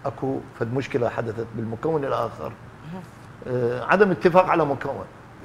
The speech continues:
في ذلك الوقت كان همه وغمه أن يجمع الكل، هذا من جانب الشيعي.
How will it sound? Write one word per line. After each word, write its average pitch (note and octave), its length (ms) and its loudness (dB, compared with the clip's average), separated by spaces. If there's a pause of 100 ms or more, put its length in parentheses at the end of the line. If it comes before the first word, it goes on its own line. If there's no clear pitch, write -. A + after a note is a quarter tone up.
في C#3 120 0
ذلك F3+ 280 8
الوقت F3 340 0 (440)
كان D#3+ 200 4
همه F#3+ 300 4
وغمه F#3 720 4
أن D3+ 220 0
يجمع D#3 420 0
الكل، D3 440 2 (580)
هذا A2+ 220 0
من A2+ 180 -2
جانب G#3+ 300 2
الشيعي. A#2+ 420 -8